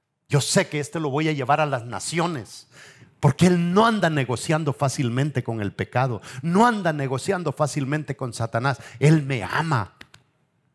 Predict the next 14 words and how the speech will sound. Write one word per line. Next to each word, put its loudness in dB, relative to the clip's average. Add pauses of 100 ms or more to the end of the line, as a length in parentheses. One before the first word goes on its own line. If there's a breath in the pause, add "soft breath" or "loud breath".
(520)
¡Wow! 2 (840 loud breath)
Imagínese 2
que 4
tuviéramos 0
una 2
congregación 0
de -2
gente -4
así. -4 (1600)
Todo 4
lo 2
que 0
podríamos 0
lograr. -4